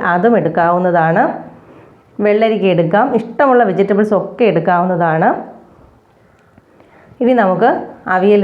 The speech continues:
തയ്യാറാക്കാം. അതിനായിട്ട് ഞാനിപ്പോൾ ഒരു പാൻ അടുപ്പിലേക്ക് വച്ചതിന് ശേഷം രണ്ട് ടേബിൾ സ്പൂൺ വെളിച്ചെണ്ണ ഒഴിച്ച് കൊടുത്തിട്ടുണ്ട്. ഇനി നമുക്ക് കട്ട് ചെയ്ത് കഴുകി വാരി വച്ചിരിക്കുന്ന വെജിറ്റബിൾസ് എണ്ണയിലേക്കിട്ട്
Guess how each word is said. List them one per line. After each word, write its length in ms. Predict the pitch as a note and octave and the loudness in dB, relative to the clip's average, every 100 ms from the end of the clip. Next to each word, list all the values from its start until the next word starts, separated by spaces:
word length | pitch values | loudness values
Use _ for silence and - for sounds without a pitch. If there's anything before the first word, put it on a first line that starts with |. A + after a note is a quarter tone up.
| G3 | 2
തയ്യാറാക്കാം. 600 | E3+ E3 E3 E3 E3 A3 C#4 - | 2 2 2 0 0 -2 -2 -4
അതിനായിട്ട് 480 | F3+ F#3+ F#3 E3 E3 B3 | -2 0 0 0 0 2
ഞാനിപ്പോൾ 360 | F#3+ F#3 F3+ G3 | 2 2 0 0
ഒരു 100 | F#3 F#3 | 0 0
പാൻ 200 | F3+ E3 F3 | 0 0 0
അടുപ്പിലേക്ക് 460 | E3 F#3+ G3 G3 F3 | 0 0 0 0 -2
വച്ചതിന് 340 | E3+ F#3 F#3+ F3+ | 0 0 0 0
ശേഷം 340 | D#3 F#3 C4 - - - - _ G#3+ | 0 0 -2 -4 -14 -20 -20 _ 0
രണ്ട് 300 | G#3 A#3 C4+ A3+ | 2 0 0 0
ടേബിൾ 240 | E3+ E3 E3 | 0 0 -2
സ്പൂൺ 240 | - D#3 D3+ F3 | -2 -2 0 0
വെളിച്ചെണ്ണ 420 | F#3 F3+ A3 G#3 | 0 0 2 2
ഒഴിച്ച് 200 | F3 F3 | 2 2
കൊടുത്തിട്ടുണ്ട്. 580 | F3 D#3+ E3+ E3+ D#3 D#3+ C4 - - - _ _ _ _ _ A#3+ | 2 2 0 0 0 0 0 -4 -16 -20 _ _ _ _ _ 0
ഇനി 140 | C4 A#3+ | 2 2
നമുക്ക് 320 | D#3+ D#3 A3 E4 - - - - | 0 0 0 -2 -8 -18 -20 -2
കട്ട് 220 | A#3 A#3 B3 | -2 0 2
ചെയ്ത് 200 | A#3+ C4 F#4+ - - | 4 2 0 -6 -2
കഴുകി 320 | G3 G#3 G#3+ A3 | -2 2 2 2
വാരി 180 | G#3+ A3 | 2 0
വച്ചിരിക്കുന്ന 480 | F3 F3 E3+ F3 A3+ A#3 | 0 -2 0 2 2 2
വെജിറ്റബിൾസ് 640 | F3+ F3+ F#3 F3 E3 G#3+ C#4 - - - - _ G#3+ | 0 0 0 0 0 0 0 -2 -14 -20 -20 _ -2
എണ്ണയിലേക്കിട്ട് 680 | G3 G#3+ G#3+ G3+ F3+ D#3+ - | 0 2 0 0 -2 -2 -2